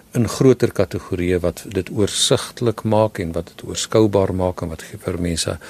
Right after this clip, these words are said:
ehm, kans gee om daarin te vat. En dan op die ou end kom dit uit by verbande, hoe 'n mens die dinge bymekaar sit.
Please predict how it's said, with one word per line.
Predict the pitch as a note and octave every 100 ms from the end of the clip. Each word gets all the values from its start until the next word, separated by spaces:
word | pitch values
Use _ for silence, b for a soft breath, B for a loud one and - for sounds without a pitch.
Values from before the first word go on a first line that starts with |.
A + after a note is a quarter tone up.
| B B B
ehm, | - E2+ E2 E2 D#2+ - - -
kans | - G2+ -
gee | G#2
om | F2+
daarin | F2 E2+ E2+
te | -
vat. | - F2 - - B B
En | - F#2+
dan | F#2 C3
op | B2
die | B2+
ou | G#2+ G2
end | G2
kom | - F#2+
dit | F2 -
uit | - F#2+
by | - E2+
verbande, | - F2 D#2 E2 E2 E2+ E2+ B B B B B B
hoe | G2 G#2 A#2
'n |
mens | G2 F#2+ F#2
die | -
dinge | F2+ F2 F2+
bymekaar | F2 E2 E2 - F2+ E2
sit. | - -